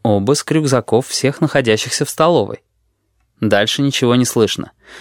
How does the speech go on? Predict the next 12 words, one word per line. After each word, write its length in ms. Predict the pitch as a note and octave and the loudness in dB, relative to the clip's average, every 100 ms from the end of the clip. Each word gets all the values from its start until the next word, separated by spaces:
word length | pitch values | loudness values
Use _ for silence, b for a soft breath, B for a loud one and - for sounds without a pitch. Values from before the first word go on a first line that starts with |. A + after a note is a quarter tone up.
| B | B
Акулу 440 | C3 C#3 G3+ F#3+ D#3 | -2 0 2 4 4
заглушает 640 | D3+ D3+ D#3+ - D#3+ D3+ | 2 2 2 2 2 2
возмущённый 880 | C#3+ D3 C#3+ - F3 F3 F3 E3+ D3+ | 2 4 2 2 2 2 4 4 4
рёв 300 | D#3 D#3 C#3+ | 4 2 -2
и 60 | |
свист. 500 | C3+ C3 G#2+ - - _ b b b | -2 -2 -2 -4 -12 _ b b b
Даже 400 | D3 D3 F#3+ F#3 | 0 4 4 2
фазаны 520 | F3 F3 E3 D3+ G#2 | 2 2 4 2 2
кричат, 520 | G2 G2+ F#2+ - B2 - | 0 -2 -2 -2 0 0
наплевав 520 | D3 B2+ A2+ G#2+ - | 0 2 4 2 0
на 60 | |
дисциплину. 680 | A#2 A2+ - - B2 F2+ E2+ | -4 -2 -4 -2 -2 -2 -6